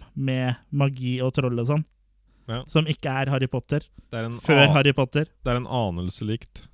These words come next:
Speaker 1: Er i hvert fall om ikke annet en veldig morsom, eh, tilfeldighet.
Speaker 2: Ja.
Speaker 1: Filmen er regissert av John Carl Buechler, og han er jo ikke helt ukjent. Han har blant annet regissert og, eh, har spesialeffektene i Fredag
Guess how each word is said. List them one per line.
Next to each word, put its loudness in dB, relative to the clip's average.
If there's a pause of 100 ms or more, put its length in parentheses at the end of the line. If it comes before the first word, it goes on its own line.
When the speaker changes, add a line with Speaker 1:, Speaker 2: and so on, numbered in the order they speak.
(140)
Speaker 1:
Er 2
i 4
hvert 2
fall 0
om 2
ikke 0
annet 0
en 2 (300)
veldig 2
morsom, 0
eh, -2
tilfeldighet. -4 (180)
Speaker 2:
Ja. -4 (920)
Speaker 1:
Filmen 2
er -2
regissert -2
av 0
John 2
Carl 0
Buechler, -2
og 0
han 0
er -2
jo -4
ikke -6
helt -6
ukjent. 0
Han 0
har 2
blant 2
annet 0
regissert -4 (220)
og, 4
eh, 2
har 2
spesialeffektene -2
i -4
Fredag -2